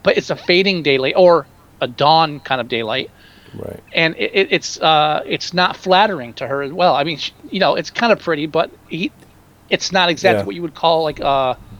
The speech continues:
Speaker 1: a lug-, uh, you know, a soft light.
Speaker 2: Yeah, the blue coats give you to the white coats.
Speaker 1: <laughs>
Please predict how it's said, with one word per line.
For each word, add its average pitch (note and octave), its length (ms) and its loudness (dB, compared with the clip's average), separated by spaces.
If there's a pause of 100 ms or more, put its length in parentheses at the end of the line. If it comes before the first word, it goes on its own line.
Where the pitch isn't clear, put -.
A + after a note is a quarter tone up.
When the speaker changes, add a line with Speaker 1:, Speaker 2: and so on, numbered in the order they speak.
(420)
Speaker 1:
a D3+ 60 0
lug-, E3 260 2
uh, F3+ 140 -8
you D3+ 100 -8
know, C3 200 -8
a A#2+ 40 -6
soft - 440 2
light. B2 180 -4 (960)
Speaker 2:
Yeah, F#2 220 -6 (160)
the - 80 -14 (160)
blue A2+ 160 -6
coats - 320 -4
give G2 160 -8
you F#2+ 100 -6
to F#2 160 -12
the - 100 -10
white - 280 -4
coats. - 420 -10
Speaker 1:
<laughs> - 40 -20